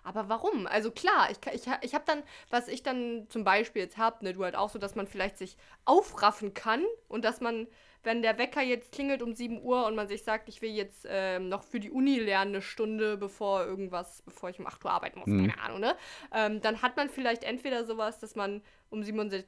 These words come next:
Speaker 1: sich den Wecker stellt und ich bin dann so akribisch, dass ich dann, äh, auch aufstehe und das mache.
Speaker 2: Mhm.
Speaker 1: Und andere Menschen sind dann vielleicht nicht so ehrgeizig und schalten dann
Speaker 2: Mhm.
Speaker 1: den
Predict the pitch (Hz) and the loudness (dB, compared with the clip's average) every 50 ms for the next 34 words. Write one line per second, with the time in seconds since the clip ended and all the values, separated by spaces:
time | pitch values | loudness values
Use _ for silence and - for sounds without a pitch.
0 | _ - 208 - - 208 196 214 - 269 247 - 254 247 247 240 - 202 196 - | _ -14 -14 -10 -6 -4 -4 -2 -2 -4 -6 -4 -2 -2 -2 -4 -4 -8 -6 -6
1 | - 202 - _ 208 196 190 190 190 190 196 196 - - - - - - 277 277 | -8 -12 -10 _ -8 -6 -6 -6 -6 -6 -6 -6 -6 -6 -8 -10 -6 0 2 2
2 | 269 240 262 262 254 262 - 220 208 196 202 - 202 190 185 185 175 - 185 180 | 4 4 4 2 2 0 -2 -4 -4 -4 -6 -4 -4 -4 -4 -4 -4 -4 -4 -4
3 | 175 - 180 - - - 254 254 - - - 247 202 196 190 180 180 - - - | -2 -4 -4 -2 4 4 4 4 2 0 0 0 0 0 -2 -4 -6 -4 -2 -2
4 | 254 - - 370 381 440 - - _ - - - 95 - 226 214 - 208 220 254 | -4 -2 0 0 0 0 -2 -4 _ 0 2 2 2 0 -2 2 4 4 4 6
5 | 269 254 254 254 254 254 - 262 247 247 226 233 226 233 - 254 254 247 254 359 | 4 2 2 0 0 -2 -4 -4 -6 -4 -4 -4 -4 -2 0 0 0 2 0 0
6 | 381 - - 302 - - 175 165 175 170 180 180 185 - 220 214 226 220 - 226 | -2 0 -2 -4 -2 2 0 0 0 0 -2 -2 -2 -6 -8 -8 -8 -8 -4 -2
7 | 233 226 226 247 233 214 175 170 214 208 214 214 | -4 -2 -2 -2 0 2 2 2 2 0 -4 -8